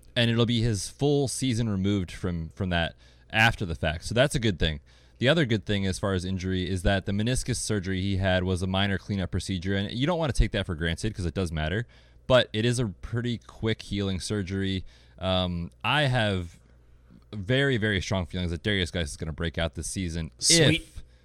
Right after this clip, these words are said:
Speaker 1: they give him the opportunity, because Adrian Peterson is still there after all. They're talking up Bryce Love. I don't know. But I think from a health perspective, we can be confident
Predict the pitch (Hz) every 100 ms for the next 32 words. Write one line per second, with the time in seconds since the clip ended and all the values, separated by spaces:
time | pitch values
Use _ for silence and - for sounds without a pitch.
0 | - - _ - 104 101 101 107 110 101
1 | 101 92 85 - - 90 76 71 80 104
2 | 78 92 104 107 95 104 92 - 85 73
3 | 82 80 98 98 - 95 90 90 82 -
4 | - - - - - 95 - 90 101 87
5 | 80 92 82 - 95 101 95 - 110 98
6 | 90 90 85 - - - 120 - 120 135
7 | 139 123 - - 117 - 95 - 135 -
8 | 104 - 92 - 87 101 117 98 - 101
9 | 90 92 82